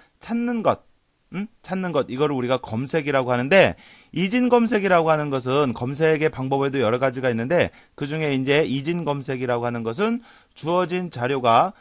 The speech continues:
크기 순으로 정렬되어 있을 때 중간의 자료를 먼저 검색을 해서 위치를, 위치를 검색을 해서 내가 찾고자 하려는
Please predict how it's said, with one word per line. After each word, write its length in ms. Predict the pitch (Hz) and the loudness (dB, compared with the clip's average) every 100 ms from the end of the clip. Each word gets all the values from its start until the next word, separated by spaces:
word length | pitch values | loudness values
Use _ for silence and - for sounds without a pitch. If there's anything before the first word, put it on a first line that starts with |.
| _ - | _ -12
크기 400 | 202 185 202 196 | -8 -6 -4 -6
순으로 640 | - 156 147 139 165 165 | -6 -8 -6 0 0 0
정렬되어 640 | - 131 143 143 131 127 | -4 -6 -2 -2 -2 -2
있을 240 | 123 - 110 | -2 -4 -2
때 380 | 190 165 82 - _ _ _ _ _ _ | 4 6 4 -4 _ _ _ _ _ _
중간의 580 | - 190 226 240 247 233 | -4 0 4 6 6 4
자료를 400 | 175 160 151 151 | 2 0 0 2
먼저 540 | 127 120 139 185 214 - | 2 2 2 2 -2 -8
검색을 440 | 123 123 127 120 | -8 -6 -4 -4
해서 200 | 131 113 | -4 -4
위치를, 640 | 95 147 - 131 107 165 196 _ _ | -6 -8 -6 -2 0 -2 -6 _ _
위치를 520 | - 104 127 120 127 123 | -14 -12 -8 -4 -4 -6
검색을 380 | 101 104 113 117 | -10 -8 -6 -4
해서 360 | 120 220 240 262 _ _ | 2 4 4 -2 _ _
내가 300 | - 143 190 | -4 0 2
찾고자 640 | 208 - 214 208 196 170 151 | 0 -6 -10 -8 -4 0 2
하려는 500 | 147 143 131 117 | 2 -2 -4 -4